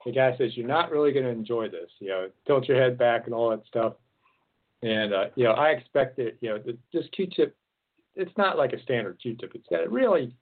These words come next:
flimsy, you know, delicate sort of stem on it. So you think, you know,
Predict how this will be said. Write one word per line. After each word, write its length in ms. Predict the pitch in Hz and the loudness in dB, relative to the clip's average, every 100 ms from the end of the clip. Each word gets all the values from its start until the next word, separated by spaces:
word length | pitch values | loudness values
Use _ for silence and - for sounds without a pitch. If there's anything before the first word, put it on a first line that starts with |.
| - | -2
flimsy, 560 | 165 165 135 135 120 113 _ _ - | 0 0 -4 -6 -6 -10 _ _ -6
you 120 | 131 | -2
know, 180 | 117 101 - _ _ _ - 123 | -2 -4 -8 _ _ _ -14 0
delicate 480 | 151 156 127 127 127 | 2 2 0 -8 -10
sort 200 | - 123 | -8 -6
of 100 | 104 - | -8 -10
stem 280 | - 139 131 | -4 -2 0
on 160 | 127 123 | 0 0
it. 160 | 123 | -2
So 80 | - | -2
you 140 | 123 123 | -2 0
think, 220 | 185 175 | 0 -2
you 120 | 165 | -2
know, 180 | 151 139 | -2 -2